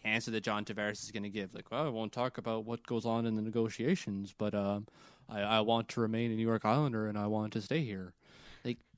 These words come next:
no one wants to hear that for the eight hundredth time, thankfully. So I think it's gonna help a bit, but I, I, I, I still think that people are gonna want to keep going to, to, to Tavares because eventually, if they keep asking him,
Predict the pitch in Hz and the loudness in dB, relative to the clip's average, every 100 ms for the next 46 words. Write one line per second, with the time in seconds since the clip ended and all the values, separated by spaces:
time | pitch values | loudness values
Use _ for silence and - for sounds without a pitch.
0 | - 135 165 160 147 147 131 156 147 113 | 2 8 10 12 10 10 4 6 6 4
1 | - 120 117 120 - 120 110 - 127 104 | 0 0 0 -2 -2 -2 -2 -4 -4 -4
2 | 92 - 110 113 - 95 90 85 _ _ | -6 -4 -2 -2 -6 -10 -12 -16 _ _
3 | - 113 139 151 196 170 - 160 120 160 | -8 0 0 4 4 4 2 0 0 -2
4 | 185 196 233 220 139 135 127 135 123 123 | -2 2 2 2 4 6 8 6 4 0
5 | 120 135 127 - 151 139 131 120 113 113 | 0 2 0 2 2 2 2 0 -2 0
6 | 113 113 107 107 104 104 117 - 120 107 | 0 0 0 2 2 0 -4 -10 -4 -2
7 | 104 104 - - 113 104 - 110 101 101 | 0 -2 -8 -10 -8 -6 -4 0 0 0
8 | - 110 107 104 117 117 107 95 110 - | -4 -4 -4 0 0 0 -4 -4 -6 -4
9 | 117 - 110 110 - 104 104 101 | -6 -4 -6 -6 -6 -6 -4 -6